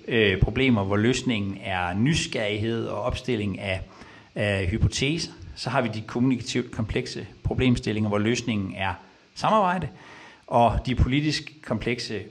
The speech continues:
problemer, hvor det er forhandling, og så har vi alle de der, som ligger imellem, som både er det ene og det andet. Øhm, og nogle gange kan det måske også være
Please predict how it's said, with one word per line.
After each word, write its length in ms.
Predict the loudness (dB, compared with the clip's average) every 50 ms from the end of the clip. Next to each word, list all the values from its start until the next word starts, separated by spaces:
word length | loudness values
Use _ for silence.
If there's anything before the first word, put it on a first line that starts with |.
| -2 -2
problemer, 420 | 0 0 2 2 0 0 0 -2
hvor 160 | -4 -4 -4
det 100 | -4 -4
er 80 | -4 -4
forhandling, 520 | -6 -4 -2 0 0 0 0 -2 -2 -4
og 60 | -4 -6
så 100 | -6 -4
har 180 | -2 0 0
vi 100 | 2 2
alle 140 | 2 0 0
de 140 | -2 -2 -2
der, 160 | -2 -2 -2
som 200 | -2 -2 -2 0
ligger 200 | 0 0 0 0
imellem, 520 | 0 2 2 4 4 4 2 0 -2 -6 -12 -18 -20 -20 -18 -8
som 200 | 0 0 2 4
både 340 | 6 6 6 6 6 4
er 100 | 4 2
det 220 | 2 0 0 0 0
ene 140 | 0 0 0
og 60 | 0
det 60 | -2
andet. 260 | -2 -2 -2 -4 -4 -6 -8 -12 -16 -18 _ -2
Øhm, 340 | 0 0 2 0 0 -2 2
og 80 | 4 6
nogle 200 | 6 6 6 4
gange 240 | 4 4 4 4 2
kan 100 | 2 0
det 80 | 0
måske 300 | 0 0 0 0 2 2
også 140 | 2 0 0
være 260 | 0 0 2 0 0